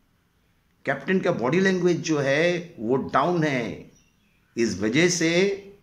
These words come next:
आपको बुरा लग सकता है, किसी भी एनालिस्ट को बुरा लग सकता है, ब्लाइंड हो सकता है। मैं ब्लाइंड नहीं हूँ,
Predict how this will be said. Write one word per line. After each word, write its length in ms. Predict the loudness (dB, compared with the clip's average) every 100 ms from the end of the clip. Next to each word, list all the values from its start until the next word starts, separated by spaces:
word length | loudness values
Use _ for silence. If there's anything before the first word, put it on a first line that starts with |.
| _ -10
आपको 240 | -2 -2
बुरा 240 | 2 2
लग 180 | 2 2
सकता 360 | -2 -8 -2 0
है, 120 | 0
किसी 320 | -2 0 0
भी 120 | 2
एनालिस्ट 480 | 2 2 2 0 -2
को 80 | -2
बुरा 260 | 0 0 2
लग 180 | 0
सकता 360 | -2 -10 -6 -2
है, 160 | -2 0
ब्लाइंड 320 | 0 0 -2
हो 100 | -4
सकता 280 | -8 -4 -2
है। 60 |
मैं 200 | -2 -2
ब्लाइंड 340 | -2 -2 -2 -4
नहीं 200 | -6 -10
हूँ, 180 | -16